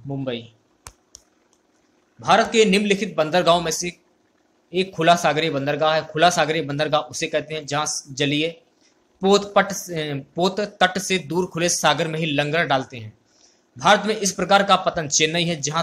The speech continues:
तट से दूर समानांतर जहाजी घाटों का निर्माण किया जाता है।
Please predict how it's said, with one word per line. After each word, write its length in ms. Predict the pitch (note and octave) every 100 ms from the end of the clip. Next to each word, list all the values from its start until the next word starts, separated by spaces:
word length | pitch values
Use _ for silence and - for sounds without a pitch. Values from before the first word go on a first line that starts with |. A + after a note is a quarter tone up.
| -
तट 200 | F3+ F3
से 180 | G3 F3+
दूर 320 | C#3+ A#2+ E3
समानांतर 500 | E3+ D3+ D3 C#3+ F3
जहाजी 320 | D3 C#3 C#3+ C3+
घाटों 320 | C3 D#3 F3 _ _ _
का 80 | D#3+
निर्माण 360 | C#3+ C3+ C#3+ D#3+
किया 280 | C#3 C3 C3+
जाता 340 | A#2+ A#2 C3
है। 160 | A#2